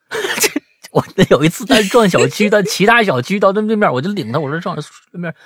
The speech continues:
Speaker 1: 溜达一下吧。”去完那儿拿了一个东西回来，差不多走出去差不多三公里了。皮蛋儿自己回家。皮蛋儿，我说：“行，我现在咱们俩啊，我，我牵着你，<clears throat> 你往哪儿走，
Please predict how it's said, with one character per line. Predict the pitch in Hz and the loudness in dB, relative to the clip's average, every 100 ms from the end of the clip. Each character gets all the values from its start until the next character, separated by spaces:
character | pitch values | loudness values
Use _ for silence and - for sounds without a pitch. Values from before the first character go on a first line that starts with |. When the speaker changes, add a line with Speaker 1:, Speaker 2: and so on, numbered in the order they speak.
| - _ | -20 _
Speaker 1:
溜 | 202 160 | -8 -6
达 | 95 | -8
一 | |
下 | 92 92 | -12 -14
吧。” | 98 _ - - - - _ | -14 _ -20 -20 -20 -20 _
去 | - 247 | -8 2
完 | 214 226 | 4 4
那 | 247 | 2
儿 | 151 107 | 0 0
拿 | 120 156 | -2 0
了 | 214 | 0
一 | 202 | 0
个 | |
东 | 175 226 233 | 0 2 0
西 | 185 117 | 0 -4
回 | - 110 143 | -8 -6 -4
来， | 117 123 | -4 -8
差 | - 196 | -4 -4
不 | 180 | 2
多 | 208 | 0
走 | - 101 123 | 0 -6 -4
出 | 185 | -6
去 | 175 135 - - | -2 -4 -6 -16
差 | - | -8
不 | 175 | -2
多 | 190 | -2
三 | - - 262 214 | -2 0 2 4
公 | 160 123 | 4 2
里 | 50 | -2
了。 | 50 - _ _ _ _ _ _ _ _ _ _ | -12 -18 _ _ _ _ _ _ _ _ _ _
皮 | - | 0
蛋 | 262 233 | 2 2
儿 | |
自 | 185 220 | -2 -10
己 | - | -10
回 | - | -18
家。 | 78 - _ _ _ _ _ _ _ _ _ _ _ _ _ _ _ _ | -18 -20 _ _ _ _ _ _ _ _ _ _ _ _ _ _ _ _
皮 | - 233 | -2 2
蛋 | 285 | 4
儿， | 202 | 4
我 | 156 | 0
说 | 165 247 175 135 - _ | 0 0 0 -8 -10 _
：“行， | 170 233 _ _ _ | -4 -4 _ _ _
我 | 123 127 | -2 0
现 | 220 | 2
在 | 208 160 | 2 2
咱 | 120 156 | 0 -2
们 | |
俩 | 98 80 | -4 -8
啊， | 98 | -12
我， | 104 110 143 | -12 -12 -8
我 | 117 | -4
牵 | 180 175 | -2 -2
着 | |
你， | 113 - _ _ - _ | -4 -8 _ _ -20 _
<clears throat> | - 196 160 113 | -2 2 2 2
你 | 127 135 | 2 4
往 | 151 277 | 4 4
哪 | 147 | 4
儿 | 131 | 2
走， | - | 0